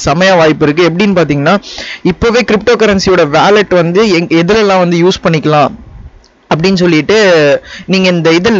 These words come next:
லாகின் பண்ணீங்கன்னா உங்களுக்கு வந்து தெரியும். நான் வந்து லாகின் பண்ணல, நீங்க வந்து பண்ணீங்கன்னா தெரியும். So, பாத்தீங்கன்னா டென் மில்லியன் யூசர்ஸ் வந்து ட்ரஸ்டடா யூஸ் பண்றாங்க. So, இதோட இதை வந்து மார்க்கெட் கேப் வந்து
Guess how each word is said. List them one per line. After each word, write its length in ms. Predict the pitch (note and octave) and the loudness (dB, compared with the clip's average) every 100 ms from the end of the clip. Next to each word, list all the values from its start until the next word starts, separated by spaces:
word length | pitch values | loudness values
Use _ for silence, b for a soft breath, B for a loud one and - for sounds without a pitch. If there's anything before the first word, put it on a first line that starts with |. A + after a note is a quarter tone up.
| E3 | 2
லாகின் 360 | F3+ A3+ A#3+ F#3+ | 2 2 0 0
பண்ணீங்கன்னா 380 | F#3 E3+ D#3+ G3 | 0 0 0 2
உங்களுக்கு 240 | F3 D#3 | 2 0
வந்து 120 | E3 | 0
தெரியும். 160 | D#3+ C#3+ | 0 2
நான் 120 | D3+ D#3+ | 2 2
வந்து 120 | G3 | 2
லாகின் 440 | E3+ E3+ G3 F3 - | 2 2 2 -2 0
பண்ணல, 400 | D3+ G3 D#3+ F#3+ | 0 2 2 2
நீங்க 160 | F#3+ | 2
வந்து 160 | E3+ F#3 | 0 0
பண்ணீங்கன்னா 440 | E3+ E3 G3 G3 E3 | 0 0 0 0 0
தெரியும். 260 | D3+ D#3+ A3 B B | -2 0 -2 B B
So, 80 | - D3 | -4 -2
பாத்தீங்கன்னா 300 | F3+ G3+ G3 | 0 -2 -2
டென் 260 | E3+ G3 G#3+ | -2 0 0
மில்லியன் 320 | G#3 G3 F3 | 0 0 0
யூசர்ஸ் 240 | F#3+ F#3 E3+ | -2 0 0
வந்து 160 | F#3 | 0
ட்ரஸ்டடா 380 | - D3+ - G3 F3 | -2 -4 -2 0 0
யூஸ் 160 | F3+ | 0
பண்றாங்க. 300 | - D3 D#3 | 0 0 2
So, 140 | G3 G3+ F3 F#3+ | 2 2 2 2
இதோட 220 | F#3+ G3+ F#3+ F3 E3+ | 2 4 4 4 2
இதை 160 | F3+ B3 | 2 2
வந்து 240 | A3 F#3+ | 2 2
மார்க்கெட் 440 | E3+ E3 G#3+ A3+ G3+ | 2 0 0 -2 -2
கேப் 200 | F3 E3+ | 0 0
வந்து 140 | E3+ | 2